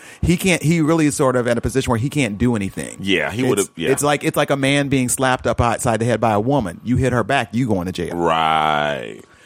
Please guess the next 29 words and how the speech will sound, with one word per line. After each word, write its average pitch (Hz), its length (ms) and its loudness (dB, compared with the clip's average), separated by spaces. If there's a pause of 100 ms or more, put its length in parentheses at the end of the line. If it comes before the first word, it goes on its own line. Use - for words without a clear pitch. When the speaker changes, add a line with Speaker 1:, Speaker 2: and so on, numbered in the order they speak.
(120)
Speaker 1:
So 120 380 -2
it's 117 100 -2
like, 123 240 0
he, 120 400 0
what's 113 240 0
he 170 60 2
gonna 151 200 2
do? 143 380 0
But 117 80 0
except 120 200 0
for 123 100 -2
taking, 139 340 0
he 139 140 -2
has 127 120 -2
to 117 80 -6
laugh 113 360 -2
it 113 60 -2
off 120 260 0
and 110 180 -6
pretend 123 340 -2
that 107 140 -4
that's 110 240 0
okay 123 400 0
for 101 140 -4
somebody 104 340 -2
to 101 80 -8
touch 101 220 -4
his 95 160 -4
junk. - 400 0